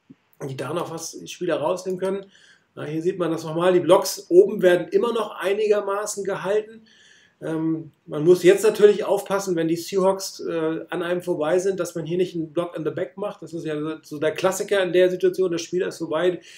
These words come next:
lässt den Block nicht richtig los, kassierst einen Block in the Back. Das haben die forty-niners hier nicht gemacht, Gott sei Dank. Und jetzt, da macht, äh, Joji James den ersten,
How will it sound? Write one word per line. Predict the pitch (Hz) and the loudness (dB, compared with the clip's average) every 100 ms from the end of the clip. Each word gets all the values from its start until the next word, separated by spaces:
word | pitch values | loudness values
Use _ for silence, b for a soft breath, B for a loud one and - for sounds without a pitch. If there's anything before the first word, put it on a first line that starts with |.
| b b | b b
lässt | 165 165 | -6 -4
den | 180 | -2
Block | 156 175 | -4 -4
nicht | - - | -10 -10
richtig | 170 - 170 | -12 -12 0
los, | 180 175 | 2 2
kassierst | 165 - 160 165 | -6 -6 -6 -6
einen | 156 | -6
Block | 165 160 | -8 -8
in | |
the | 143 | -10
Back. | 139 180 | -8 -10
Das | - 160 | -10 -14
haben | 160 | -8
die | |
forty-niners | 160 160 147 147 160 156 | -6 -6 -8 -6 -8 -8
hier | 143 | -8
nicht | 160 180 | -8 -4
gemacht, | 202 202 202 - b b b b b _ | -4 -2 -4 -10 b b b b b _
Gott | - | -8
sei | 180 | -4
Dank. | 175 185 196 | -2 -2 -4
Und | 156 | -4
jetzt, | 151 180 - - _ _ _ _ _ _ _ _ | -2 -2 -6 -20 _ _ _ _ _ _ _ _
da | 139 170 196 190 | -4 -2 -2 -6
macht, | 156 160 - - - | -8 -8 -8 -14 -8
äh, | 160 156 | -4 -2
Joji | 165 170 160 | -2 -4 2
James | 175 175 - | 4 4 0
den | 170 | -4
ersten, | 175 196 190 233 208 | 0 0 0 -6 -10